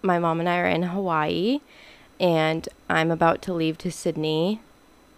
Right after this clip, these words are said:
in a few hours, and my mom's going back home to Oregon, so we're gonna do a little podcast for you guys before I leave and tell you about our little one-day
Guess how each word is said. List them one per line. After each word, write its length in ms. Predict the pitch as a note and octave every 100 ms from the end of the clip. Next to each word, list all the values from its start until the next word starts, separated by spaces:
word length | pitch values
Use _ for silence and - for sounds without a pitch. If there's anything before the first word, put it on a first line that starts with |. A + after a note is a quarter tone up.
| - _ -
in 360 | E3+ D#3+ D#3+
a 60 | D#3+
few 260 | - E3+
hours, 600 | D3+ D3 C#3 E3+ G3+ G#3
and 340 | - E3+ E3 E3
my 120 | D#3+
mom's 340 | D#3+ D#3+ D#3+
going 240 | F3 D#3+ E3
back 380 | D#3+ E3+ - - - - - -
home 320 | - G#3 F#3+ A3+
to 100 | -
Oregon, 680 | G3 F3 F3 E3+ B3 F4 - -
so 500 | - F#3 F3 F3 -
we're 140 | G3 F3
gonna 180 | F3+ E3+
do 280 | F3+ E3+
a 100 | E3
little 180 | F3 F3
podcast 640 | E3+ - E3+ - E3+ D#3+
for 80 | -
you 100 | D#3
guys 400 | D#3 D3+ D#3 E3 - - - -
before 260 | A#3+ - D4
I 140 | C#4+
leave 500 | B3 A3 G#3+ G#3 G3 -
and 580 | F#3 E3+ E3+ E3 E3 - -
tell 160 | E3+
you 160 | E3 E3
about 320 | E3 E3 E3+ _
our 560 | E3+ E3 E3 E3+ E3+ E3 - -
little 200 | F3 E3
one-day 540 | D#3+ D#3 D#3+ D#3+ E3